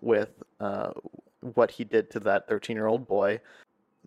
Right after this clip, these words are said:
But later, Harmon said that, uh,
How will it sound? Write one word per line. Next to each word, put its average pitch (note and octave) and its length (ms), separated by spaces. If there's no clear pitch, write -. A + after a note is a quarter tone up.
But B2 200
later, B2 500
Harmon A#2+ 380
said A2+ 340
that, G#2 380
uh, G#2 300